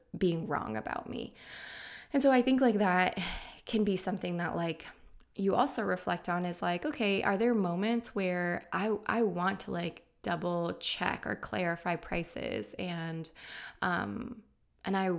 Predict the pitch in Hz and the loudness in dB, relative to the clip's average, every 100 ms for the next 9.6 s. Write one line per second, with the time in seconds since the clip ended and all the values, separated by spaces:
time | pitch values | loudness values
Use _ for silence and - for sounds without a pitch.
0 | - 196 185 175 185 190 - 180 175 170 | -2 -2 -2 -2 -2 -2 -2 -4 -4 -6
1 | - 175 175 170 175 - - 240 277 196 | -6 -2 0 0 -2 -6 -2 2 2 0
2 | 170 165 170 165 - - 190 185 165 - | -2 -4 -4 -4 -4 -4 -2 -4 -6 -4
3 | - 214 190 175 254 180 - 180 165 175 | 0 2 2 0 -4 -8 -6 -4 -2 -4
4 | 170 - - 185 185 185 - 170 165 165 | -6 -8 -4 0 2 0 -2 -6 -4 -4
5 | 165 165 180 - 151 - 170 151 165 190 | -4 -6 -4 -4 -2 -4 -4 0 2 2
6 | - 175 - 175 - 170 - - - - | 0 -4 -6 -8 -6 -6 -6 -4 -4 -6
7 | - - - - 76 - - 180 - - | -6 -8 -8 -8 -8 -6 -6 -4 -4 -6
8 | - - - - - - - - - - | -6 -6 -4 -4 -4 -8 -10 -18 -16 -14
9 | - - - 180 139 - | -12 -10 0 0 0 -4